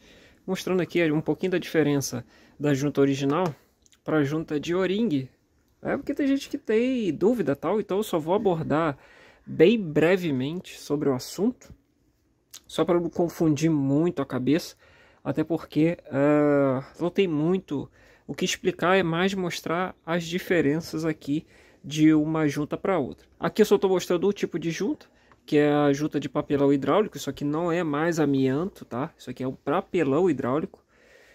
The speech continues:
Então aqui temos dois modelos, só que um tem o anel de corta-fogo na própria junta, e a outra, quem faz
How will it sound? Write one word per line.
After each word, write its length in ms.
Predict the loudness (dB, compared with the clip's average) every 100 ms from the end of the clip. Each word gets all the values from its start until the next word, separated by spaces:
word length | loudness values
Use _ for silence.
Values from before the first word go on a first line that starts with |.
| _
Então 100 | -2
aqui 200 | 0 0
temos 280 | 2 2 2
dois 280 | 2 4 4
modelos, 600 | 2 2 0 -2 -8 -18 _ _
só 160 | -10 -10
que 180 | -4
um 200 | -2 -2
tem 160 | -2 0
o 100 | 0
anel 300 | 2 2 2
de 100 | 0
corta-fogo 960 | -4 -8 -6 -12 -10 -2 0 0 -8 -10 -10
na 160 | -8
própria 380 | -4 -4 -2 -2
junta, 380 | -2 -4 -6 -10 _ _ _
e 80 | 2
a 100 | 4
outra, 500 | 4 2 -2 -8 -8 _ _
quem 160 | -6 -4
faz 560 | -4 -2 -2 -6 -14